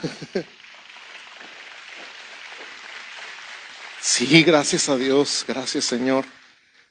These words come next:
El siguiente versículo es este, porque somos hechura suya, creadas en Cristo Jesús para buenas obras. No por obras, para buenas obras. ¿Estamos de acuerdo?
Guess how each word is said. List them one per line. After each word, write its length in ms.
El 140
siguiente 460
versículo 500
es 100
este, 240
porque 240
somos 300
hechura 300
suya, 340
creadas 360
en 80
Cristo 300
Jesús 440
para 920
buenas 360
obras. 320
No 220
por 160
obras, 460
para 260
buenas 380
obras. 180
¿Estamos 280
de 60
acuerdo? 360